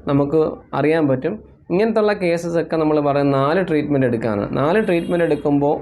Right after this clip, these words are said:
ഒരു ചെറിയൊരു മാറ്റമെങ്കിലും ഉണ്ടെങ്കിൽ തീർച്ചയായും അക്യുപഞ്ചർ ട്രീറ്റ്മെന്റിനകത്ത് നമുക്ക് ആ ആൾക്ക് ആശ്വാസം കൊടുക്കുകയും മാറ്റിയെടുക്കുകയും ചെയ്യാം. നാല് ട്രീറ്റ്മെന്റ് എടുത്ത ശേഷവും നിങ്ങൾക്ക് യാതൊരു മാറ്റവും ഇല്ല എങ്കിൽ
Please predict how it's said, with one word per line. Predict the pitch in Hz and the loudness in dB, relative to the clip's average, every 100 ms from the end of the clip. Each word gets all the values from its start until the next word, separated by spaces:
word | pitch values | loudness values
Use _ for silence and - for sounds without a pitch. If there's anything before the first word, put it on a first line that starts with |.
| 165 | -2
ഒരു | 147 | -2
ചെറിയൊരു | 151 147 147 175 202 | -2 0 2 2 2
മാറ്റമെങ്കിലും | 190 165 156 151 156 151 147 135 | 2 0 0 -2 0 2 2 2
ഉണ്ടെങ്കിൽ | 131 143 156 147 202 - | 2 2 2 2 0 -2
തീർച്ചയായും | 135 139 143 175 170 | -2 -2 0 0 0
അക്യുപഞ്ചർ | 147 160 151 143 143 | 0 -4 -2 0 0
ട്രീറ്റ്മെന്റിനകത്ത് | 143 - 139 139 135 135 135 | -2 -4 -2 0 0 2 2
നമുക്ക് | 135 135 135 - | 0 2 0 0
ആ | 131 | 0
ആൾക്ക് | 135 131 127 147 151 - - - | 0 0 0 -2 -4 -10 -14 -4
ആശ്വാസം | 127 127 143 135 143 135 | -2 -2 -2 -2 -2 0
കൊടുക്കുകയും | 127 120 139 135 127 | 0 -2 0 0 2
മാറ്റിയെടുക്കുകയും | 123 120 127 120 127 117 | 0 -2 -2 -2 0 0
ചെയ്യാം. | 120 123 233 - - - - | 0 -2 -4 -12 -20 -20 -4
നാല് | 135 156 247 | -2 0 2
ട്രീറ്റ്മെന്റ് | 220 196 190 185 | 0 0 0 0
എടുത്ത | 170 165 190 | 0 0 0
ശേഷവും | 185 180 196 | -2 0 0
നിങ്ങൾക്ക് | 185 175 | 2 0
യാതൊരു | 175 160 160 160 | 0 2 2 2
മാറ്റവും | 156 143 139 147 | 0 -2 0 0
ഇല്ല | 131 135 | 0 0
എങ്കിൽ | 135 131 151 | 0 0 -2